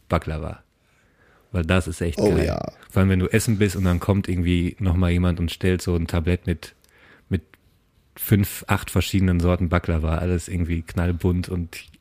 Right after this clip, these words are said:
Speaker 1: jeder geil. <laughs> Und jedes
Speaker 2: Oder diese
Speaker 1: Mal wünschest du
Speaker 2: Honigringe, die sind auch geil, ja.
Speaker 1: Ja, da stehe ich ja
Speaker 2: Es
Speaker 1: nicht
Speaker 2: gibt
Speaker 1: so
Speaker 2: auch
Speaker 1: drauf.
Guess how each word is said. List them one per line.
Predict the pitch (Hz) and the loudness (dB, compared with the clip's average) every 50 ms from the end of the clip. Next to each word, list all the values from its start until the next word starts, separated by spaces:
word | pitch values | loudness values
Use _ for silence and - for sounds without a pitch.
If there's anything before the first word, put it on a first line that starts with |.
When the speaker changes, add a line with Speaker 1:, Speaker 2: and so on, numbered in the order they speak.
| _ _ - | _ _ -8
Speaker 1:
jeder | - 107 104 101 104 92 87 | 0 2 4 4 4 2 2
geil. | 92 92 - 87 87 92 92 90 85 - - - - - - - | 2 2 2 2 2 2 0 0 -4 -6 -6 -2 -2 -2 2 2
<laughs> | 185 - - - 139 - - - - - - - _ _ _ _ - - - - - - | 0 0 2 -2 -2 -2 0 -2 -4 -4 -4 -10 _ _ _ _ -18 -14 -12 -10 -8 -2
Und | - 104 95 | 0 2 4
jedes | 104 123 123 131 127 | 6 6 6 6 6
Speaker 2:
Oder | 120 | 4
diese | 110 104 - | 4 6 6
Speaker 1:
Mal | 127 156 | 6 6
wünschest | 165 151 165 175 156 131 - | 6 6 4 4 2 2 2
du | - 147 139 | 4 4 4
Speaker 2:
Honigringe, | 139 117 117 113 107 107 101 | 4 4 2 2 0 0 0
die | 110 113 | 0 0
sind | 101 113 117 107 | 0 0 -2 -2
auch | 104 - 113 117 - - | 0 0 0 0 -2 -4
geil, | - 110 104 104 104 107 110 - | -2 -2 0 0 0 0 0 0
ja. | 110 110 110 | 0 2 2
Speaker 1:
Ja, | 110 | 2
da | 113 107 127 165 | 4 4 2 2
stehe | 175 - 185 165 | 2 2 2 2
ich | - | 4
ja | 151 | 2
Speaker 2:
Es | 139 135 | 2 4
Speaker 1:
nicht | 139 147 | 2 2
Speaker 2:
gibt | - 135 127 | 2 4 4
Speaker 1:
so | 139 | 4
Speaker 2:
auch | 131 - | 4 4
Speaker 1:
drauf. | 80 80 78 80 80 - - - | 4 2 2 2 0 -4 -8 -14